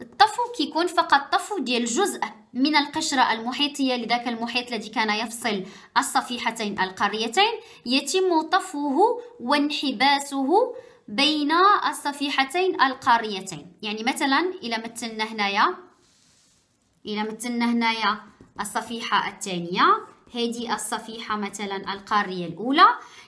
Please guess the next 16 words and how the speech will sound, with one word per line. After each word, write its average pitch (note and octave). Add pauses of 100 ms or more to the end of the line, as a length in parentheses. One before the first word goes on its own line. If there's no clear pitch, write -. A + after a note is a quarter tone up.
إلى B3+
حدث -
عندما C4
يتم B3+
التقارب A#3+
والزحف G#3+
بين G#3+
الصفيحتين G#3+
بفعل G3+
القوى G#3
التكتونية G#3
أو F3+
القوى F#3+
الانضغاطية F#3
التي E3+
تأتي F3+